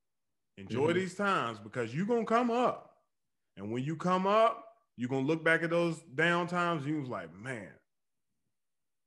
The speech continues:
Speaker 1: look at where I came from."
Speaker 2: Yeah.
Speaker 1: Look at how blessed I am right now.
Speaker 2: That's right.
Speaker 1: You know, so like I said, enjoy the ups and downs, because you're not gonna be in any particular season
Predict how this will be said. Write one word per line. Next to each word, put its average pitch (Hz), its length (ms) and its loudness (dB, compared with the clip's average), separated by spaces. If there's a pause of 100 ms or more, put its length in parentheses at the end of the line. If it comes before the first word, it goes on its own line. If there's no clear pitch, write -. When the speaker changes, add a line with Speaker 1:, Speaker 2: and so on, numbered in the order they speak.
(400)
Speaker 1:
look 160 200 -4
at 131 80 -4
where 113 140 -4
I 104 60 -6
came 98 280 -12
from." 78 260 -20 (560)
Speaker 2:
Yeah. 113 260 2 (280)
Speaker 1:
Look 175 180 -2
at 151 120 2
how 143 180 2
blessed 123 360 -4
I 104 180 -8
am 95 180 -12
right 87 180 -12
now. 80 180 -14 (480)
Speaker 2:
That's - 160 -8
right. 160 260 -2 (280)
Speaker 1:
You 107 80 -14
know, 117 280 -4
so 113 520 -6 (800)
like 131 120 0
I 139 40 -6
said, 151 260 6
enjoy 135 400 4
the 170 100 4
ups 170 240 4
and 156 100 -2
downs, 180 300 4
because 160 340 2
you're 175 80 2
not 180 240 4
gonna 170 180 4
be 180 220 4
in 139 240 0 (260)
any 214 240 4
particular 175 560 0
season 131 720 -2